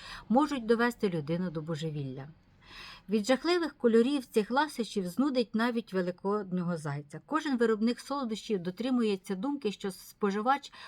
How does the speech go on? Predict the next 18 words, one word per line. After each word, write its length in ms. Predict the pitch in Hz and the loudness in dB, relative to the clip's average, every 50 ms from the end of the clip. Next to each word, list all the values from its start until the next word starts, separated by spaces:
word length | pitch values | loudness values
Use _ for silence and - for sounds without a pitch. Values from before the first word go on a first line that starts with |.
| - - | -12 -6
обирає 440 | - 196 175 190 214 240 254 254 254 | -4 0 2 2 2 4 4 4 2
їх 200 | 226 208 208 185 | 2 2 0 -2
саме 320 | - - 214 208 202 202 175 | -2 -2 0 0 0 0 -2
за 120 | 180 175 | -2 -2
барвою. 500 | 160 151 147 147 139 139 135 131 135 - - - - - - - | -2 -2 -2 -4 -4 -6 -10 -12 -14 -16 -18 -20 -20 -20 -20 -20
Що 200 | - - - 262 | -16 -4 0 4
яскравіше, 720 | 262 254 240 202 - - 196 190 208 285 330 - - - 226 | 6 6 6 6 4 0 -2 0 0 0 -4 -4 -6 -6 -6
то 160 | - - 208 | -6 -6 -8
краще. 460 | - - 175 160 151 143 - - - | -8 -6 -6 -6 -6 -6 -10 -10 -8
Яскраво 480 | 156 170 165 - - 277 285 269 262 247 | -6 -6 -6 -2 0 0 2 4 4 4
рожевий, 400 | 247 226 196 247 262 262 254 226 | 4 2 0 0 0 0 0 0
від 200 | 202 202 180 190 | 0 -2 -2 -4
якого 300 | 185 185 - 233 220 202 | -4 -2 0 2 2 2
хочеться 640 | - - 240 247 - 233 202 - - 196 190 190 - | 2 0 0 0 2 -2 -4 -4 -4 -4 -4 -4 -4
зажмуритися, 880 | 185 165 180 165 151 160 170 170 165 165 156 - 151 147 - 156 160 156 - - - - - _ | -4 -4 -4 -4 -4 -4 -4 -2 -2 -4 -6 -6 -10 -14 -12 -14 -14 -14 -16 -20 -20 -20 -14 _
на 140 | - 185 180 | -4 -2 -2
першому 480 | 180 - 208 214 220 - - 196 190 190 | 0 2 2 2 2 0 -2 -2 0 0
місці, 480 | 185 196 208 190 - - - 190 190 | 0 0 -2 -4 -6 -10 -10 -10 -10